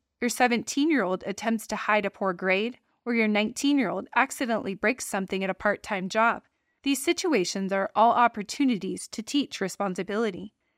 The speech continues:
Today, in the short term, teaching responsibility can create a sense of confidence that you can help your teen make healthy, contributing choices, heal hurt relationships, and make up for mistakes.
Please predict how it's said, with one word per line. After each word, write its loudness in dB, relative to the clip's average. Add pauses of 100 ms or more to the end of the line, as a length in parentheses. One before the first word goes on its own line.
(220)
Today, 4
in 0
the 0
short -2
term, -10 (220)
teaching 2
responsibility 0
can -4
create -4 (600)
a 2
sense 2
of 0
confidence -2
that -2
you -4
can 0
help -2
your 2
teen -4
make -4
healthy, -2
contributing -2
choices, -6 (240)
heal 0
hurt 0
relationships, -2 (180)
and 2
make 0
up 0
for -2
mistakes. -8